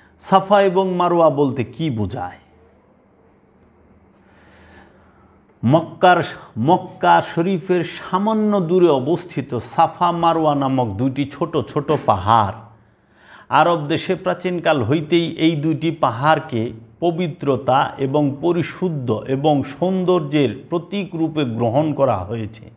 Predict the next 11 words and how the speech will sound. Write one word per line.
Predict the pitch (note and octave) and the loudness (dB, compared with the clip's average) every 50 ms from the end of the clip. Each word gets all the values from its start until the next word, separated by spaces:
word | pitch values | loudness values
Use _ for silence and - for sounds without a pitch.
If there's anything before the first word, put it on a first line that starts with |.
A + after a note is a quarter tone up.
| _ _ _ _ _ _ - - _ - | _ _ _ _ _ _ -20 -20 _ -2
এবং | - F#3 F#3+ G3+ G3 E3+ A#2+ | 0 2 2 4 2 2 0
হচ্ছে। | G#2 D3 C#3+ D3 - - - - - - _ _ _ _ _ _ _ _ - - - - _ | 0 -2 -2 -4 -6 -16 -18 -18 -20 -20 _ _ _ _ _ _ _ _ -20 -20 -20 -20 _
আরবি | - - C#3 D#3 D#3+ D#3 D#3 E3 D#3 | 0 2 4 4 4 2 2 2 2
ভাষায়, | A#2+ G2 - C3 D#3 E3 - - - E3+ E3+ E3 D#3+ B2+ - - G#2 - - _ _ _ _ _ _ _ _ _ _ _ _ _ _ _ _ _ _ _ _ _ - | 2 0 0 0 0 0 -2 -2 0 0 2 2 2 0 -4 -6 -14 -18 -20 _ _ _ _ _ _ _ _ _ _ _ _ _ _ _ _ _ _ _ _ _ -2
আরবি | - B2+ C#3+ D#3 D#3+ D#3 D#3 D#3+ C#3 | 0 2 4 4 2 2 0 0 0
ভাষায় | A2 F#2 - C3+ D3 D3 - - D3+ B2+ G#2+ F#2 - - - - _ _ _ _ _ _ _ _ _ _ _ _ _ _ _ _ _ | 0 -2 0 2 2 2 0 -2 -4 -4 -4 -4 -8 -14 -20 -20 _ _ _ _ _ _ _ _ _ _ _ _ _ _ _ _ _
সাফা | - - - D#3 E3 D#3 - F#3 F#3+ F#3 | -16 -4 0 2 2 2 2 0 0 0
শব্দের | - - - F#3+ D#3+ D3+ D3 F3 F3 D3 | 0 -2 -2 -2 -2 -2 -2 0 0 2
অর্থটি | C3+ B2+ - - - F3 E3 F3 F3 D#3+ | 0 0 -2 -2 -6 -6 -4 -4 -6 -6
হল | A#2+ B2+ A#2+ A2+ G#2 G2 A2+ - - - - - _ _ _ _ _ - | -4 -2 -2 -2 -2 -4 -4 -6 -8 -18 -20 -20 _ _ _ _ _ 0
পরিষ্কার | - G#3 F#3 G3 D#3 - - - - D#3 G#2+ G2 | 2 4 4 4 0 -2 -4 -2 -2 -2 -2 -2